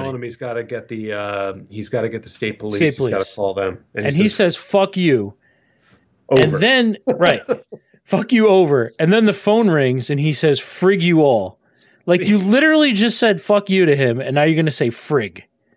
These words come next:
Speaker 1: Yeah.
Speaker 2: Frig you all.
Speaker 1: Yep.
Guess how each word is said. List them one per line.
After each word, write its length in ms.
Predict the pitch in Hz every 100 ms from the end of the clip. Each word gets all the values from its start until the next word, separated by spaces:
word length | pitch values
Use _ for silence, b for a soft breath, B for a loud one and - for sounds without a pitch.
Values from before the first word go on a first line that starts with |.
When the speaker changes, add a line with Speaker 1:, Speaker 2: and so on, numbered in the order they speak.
| b b b b b - _
Speaker 1:
Yeah. 160 | 135 135 _
Speaker 2:
Frig 560 | - - - 202 233 214
you 160 | 208
all. 400 | 170 127 92 - _ _ _ _ _ _ _
Speaker 1:
Yep. 300 | 107 101